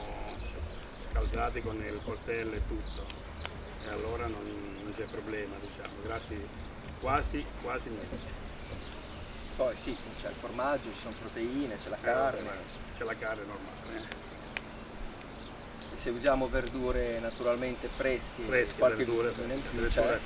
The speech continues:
Speaker 2: c'è.
Speaker 1: Adesso anche, eh, è una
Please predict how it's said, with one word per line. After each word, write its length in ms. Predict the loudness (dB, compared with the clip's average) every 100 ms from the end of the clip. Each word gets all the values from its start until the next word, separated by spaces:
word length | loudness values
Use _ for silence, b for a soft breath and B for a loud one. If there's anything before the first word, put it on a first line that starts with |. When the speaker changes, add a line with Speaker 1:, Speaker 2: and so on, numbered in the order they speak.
| -4 -4
Speaker 2:
c'è. 40 | 0
Speaker 1:
Adesso 460 | 2 4 4 4
anche, 460 | 4 2 4 4 4 2 -6 -6 -6 -2
eh, 340 | 0 0 -2 -2 -4 -4
è 200 | 0 0 2
una 380 | 2 2 2 0